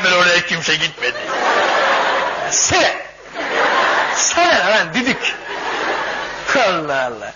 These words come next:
Speaker 2: Sanki çetele tutuyor. Ha, giden gelmedi ha vallahi. Sana ne ya? Bırak adamlar gidip ölsün. Enerjik onlar değil mi?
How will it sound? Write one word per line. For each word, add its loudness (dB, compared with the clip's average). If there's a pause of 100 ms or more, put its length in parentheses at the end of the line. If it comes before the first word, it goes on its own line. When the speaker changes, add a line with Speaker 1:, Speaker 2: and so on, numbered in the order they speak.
Speaker 2:
Sanki 2
çetele 2
tutuyor. -2
Ha, 4
giden 0
gelmedi 2
ha 2
vallahi. 2 (600)
Sana 2
ne 4
ya? 0 (420)
Bırak 4
adamlar 4
gidip -2
ölsün. 2
Enerjik 2
onlar 2
değil 4
mi? -4